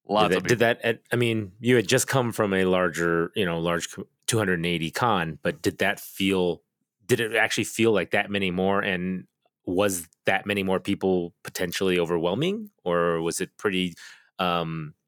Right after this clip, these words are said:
Speaker 2: uh, well scheduled so that you didn't really feel like you're among four hundred eighty people?
Speaker 1: So on the front end, like, at the opening ceremonies and stuff and the opening mixers, like, you could tell there was a ton of people there.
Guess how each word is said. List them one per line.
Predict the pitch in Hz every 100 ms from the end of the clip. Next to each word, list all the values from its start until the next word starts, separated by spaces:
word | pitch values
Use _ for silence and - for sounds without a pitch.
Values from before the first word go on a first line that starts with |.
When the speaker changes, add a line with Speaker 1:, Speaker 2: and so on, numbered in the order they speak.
| _ _ _ _ -
Speaker 2:
uh, | 85
well | 85 98 90
scheduled | - 98 90 85
so | -
that | 87 85
you | 85
didn't | 80 92 85
really | 85 82
feel | - 92
like | 80 -
you're | 82 78 80 - _ -
among | 80 82 78 73
four | 92
hundred | 80 76 71
eighty | 71 -
people? | - - - _ _ _ -
Speaker 1:
So | 175
on | 175
the | 170
front | - 165 190 190
end, | 165 147 143 127
like, | 123 120 131
at | 120
the | 123 117 113 107
opening | 131 131 123 120 117 113
ceremonies | 107 113 113 110 110 98
and | 101 98
stuff | - 101 98 -
and | 101
the | 101
opening | 98 101 101 98
mixers, | 98 - 101 98 95 90
like, | 98 92 117
you | 123
could | 123 98
tell | 110 98 98 95 90
there | 107 104
was | 98
a | 98
ton | - 98
of | 92
people | 98 87 80
there. | 80 80